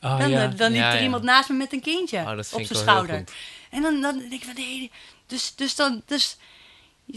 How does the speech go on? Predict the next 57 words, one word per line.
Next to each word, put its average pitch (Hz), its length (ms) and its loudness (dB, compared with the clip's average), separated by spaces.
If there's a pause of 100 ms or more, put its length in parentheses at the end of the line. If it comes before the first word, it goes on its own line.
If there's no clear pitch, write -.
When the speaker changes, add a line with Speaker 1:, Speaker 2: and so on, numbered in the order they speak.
(240)
Speaker 2:
daar 269 340 2
ben 190 160 -2
je 175 60 -2
dan 165 140 -2
mee 160 120 -2
bezig." 208 540 -4
Speaker 1:
Ja. 135 60 6 (260)
Speaker 3:
Ja, - 80 12
ik, - 340 12
ik - 80 10
Speaker 1:
Ja, 165 320 12
Speaker 3:
vind, - 40 8
ik 156 100 8
Speaker 1:
nou. 151 180 6
Speaker 3:
vind, 185 220 2
nou, 185 160 6
ik - 140 6
vind 277 140 2
dat 185 120 2
wel 165 120 4
een 160 80 4
goeie, 143 260 4
want 117 120 0
daar 131 140 6
hadden 127 180 4
wij 127 140 6
het 120 120 2
samen 127 340 6
ook 143 140 -2
over. 101 340 0
Van, 120 240 -2 (540)
wij 110 240 4
hebben 113 180 6
dan 120 120 2
zitten - 260 -4
kijken 135 340 2
bij 101 140 2
Almere 98 400 2
en 107 120 4
je 117 60 2
ziet 131 220 -2
mensen 110 380 2
gewoon 104 200 0
een 101 60 -2
sprintje 143 400 0
trekken 107 320 -6
voor 107 140 -4
de - 80 0
Speaker 2:
Ja. 320 60 6
Speaker 3:
laatste 101 280 2
stukje. 101 300 -6
Maar 113 140 4
dan 123 100 0
denk 113 200 2
ik 110 120 -8
ook 139 160 4
van, 107 340 0